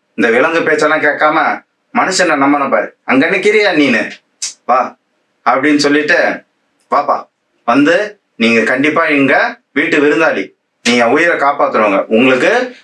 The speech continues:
பணிவிடை செய்வதற்காகவே நாங்கள் காத்து கொண்டு இருக்கிறோம்" அப்படின்னு சொல்லிட்டு அவர் என்ன பண்றாரு, அவர் வீட்டுக்குள்ள கூட்டு போயிட்டு அவரை வந்து ஓய்வு எடுக்க வச்சு, அவருக்கு குளிக்க வச்சு, கு-, குளித்த பிறகு அவருக்கு சாப்பாடு கொடுக்குறாரு.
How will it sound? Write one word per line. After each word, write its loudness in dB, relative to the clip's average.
பணிவிடை 0
செய்வதற்காகவே 0
நாங்கள் -2
காத்து -2
கொண்டு 2
இருக்கிறோம்" 2
அப்படின்னு -2
சொல்லிட்டு 2
அவர் 0
என்ன 0
பண்றாரு, 2
அவர் 0
வீட்டுக்குள்ள 2
கூட்டு 0
போயிட்டு 0
அவரை 0
வந்து 2
ஓய்வு 2
எடுக்க 0
வச்சு, 0
அவருக்கு 0
குளிக்க 0
வச்சு, 0
கு-, 2
குளித்த 0
பிறகு 2
அவருக்கு -2
சாப்பாடு 0
கொடுக்குறாரு. -2